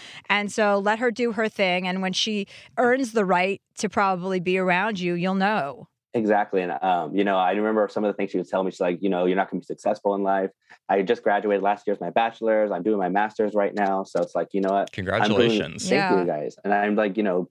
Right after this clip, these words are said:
Speaker 2: proving that to myself, but also, you know, in a way, it's kind of, like, in my back burner, proving her wrong too. So it's like, you know,
Speaker 1: Yeah.
Speaker 2: one step at a time, doing things for
Speaker 1: Uh,
Speaker 2: myself and making myself better.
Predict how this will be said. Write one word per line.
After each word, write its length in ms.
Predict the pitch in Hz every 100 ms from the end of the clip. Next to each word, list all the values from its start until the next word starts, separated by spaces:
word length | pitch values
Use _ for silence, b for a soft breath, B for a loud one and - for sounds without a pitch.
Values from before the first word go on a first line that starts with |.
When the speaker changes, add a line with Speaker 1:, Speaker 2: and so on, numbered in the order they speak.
| _ _
Speaker 2:
proving 200 | 143 127
that 100 | 117
to 100 | -
myself, 380 | 107 107 107 107
but 60 | -
also, 240 | 95 95
you 140 | 95 92
know, 140 | 82
in 80 | 90
a 40 |
way, 220 | 90 87
it's 100 | 107
kind 220 | - 95 92
of, 80 |
like, 100 | 87
in 140 | 85 90
my 80 | 82
back 240 | 87 82
burner, 220 | 90 87 - _
proving 200 | 98 90
her 140 | 85 85
wrong 180 | 78 73
too. 180 | - 62
So 340 | 65 65 55 - _ _ _ -
it's 120 | -
like, 140 | 185
you 60 | -
know, 80 | -
Speaker 1:
Yeah. 120 | 175
Speaker 2:
one 100 | 185
step 220 | - 98
at 140 | 90 92
a 60 | 90
time, 400 | - 90 90 90 _ _
doing 160 | 98 98
things 160 | 98
for 80 | -
Speaker 1:
Uh, 40 |
Speaker 2:
myself 460 | 85 85 101 90 87
and 220 | 80 64 - -
making 140 | 90
myself 280 | 85 - -
better. 260 | - - 58